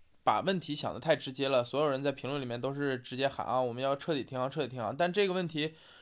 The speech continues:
涉及到的并不止那么简单，因为它还涉及到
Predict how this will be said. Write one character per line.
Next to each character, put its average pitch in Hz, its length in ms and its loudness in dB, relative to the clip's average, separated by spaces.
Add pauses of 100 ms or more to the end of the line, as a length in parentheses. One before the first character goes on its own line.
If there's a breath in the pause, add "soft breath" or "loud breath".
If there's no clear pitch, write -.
涉 196 200 2
及 156 120 0
到 175 160 8
的 160 160 4
并 190 320 -2
不 - 200 -6
止 - 260 -6
那 120 60 -6
么 139 140 -2
简 117 260 -4
单， 104 200 -4
因 139 40 -4
为 151 60 -2
它 165 160 0
还 143 100 -2
涉 156 120 -4
及 156 100 -2
到 147 400 4